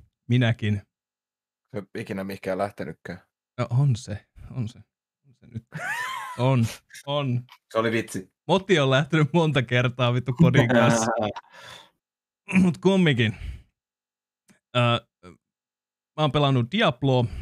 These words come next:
Speaker 1: kakkosta Resurrected. Ja, ja tota, voi sanoa, että nyt kun se tuli perjantaina, niin ei oikeastaan mitään muuta tehnyt. Ja täytyy sanoa, että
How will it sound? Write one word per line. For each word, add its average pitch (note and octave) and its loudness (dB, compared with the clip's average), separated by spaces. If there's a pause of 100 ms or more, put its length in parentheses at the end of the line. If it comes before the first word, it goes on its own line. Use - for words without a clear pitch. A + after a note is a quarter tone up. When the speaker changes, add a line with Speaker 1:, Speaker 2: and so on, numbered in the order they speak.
(320)
Speaker 1:
kakkosta B2 -2
Resurrected. A2 -4 (880)
Ja, G#2 0
ja A2 0
tota, G#2+ -6 (180)
voi C3 0
sanoa, B2 0
että - -8 (140)
nyt B2 -8
kun A#2+ -6
se A2+ -2
tuli A#2 0
perjantaina, G#2 -4
niin F2+ -20 (440)
ei G2 -20
oikeastaan B2 -2
mitään A#2 0
muuta A2 0
tehnyt. A#2 2 (920)
Ja G#2+ 0
täytyy B2+ 0
sanoa, B2 2
että A2 -6